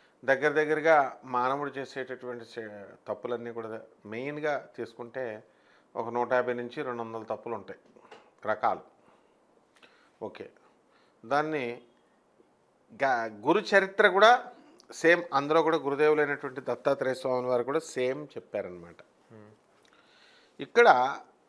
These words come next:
Speaker 1: సాధారణంగా ఇతరులని కక్షలతో, కార్పణ్యాలతో ఇతరులను మర్డర్లు చేయడం ఉంటాయి.
Speaker 2: Hmm.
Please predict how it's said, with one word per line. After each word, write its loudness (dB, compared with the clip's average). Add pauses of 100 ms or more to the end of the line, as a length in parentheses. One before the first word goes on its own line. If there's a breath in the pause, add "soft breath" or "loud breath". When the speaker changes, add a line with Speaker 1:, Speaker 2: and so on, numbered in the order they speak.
(760)
Speaker 1:
సాధారణంగా 6 (580)
ఇతరులని -2
కక్షలతో, 0
కార్పణ్యాలతో -2
ఇతరులను -10
మర్డర్లు -6
చేయడం -2
ఉంటాయి. -12
Speaker 2:
Hmm. -20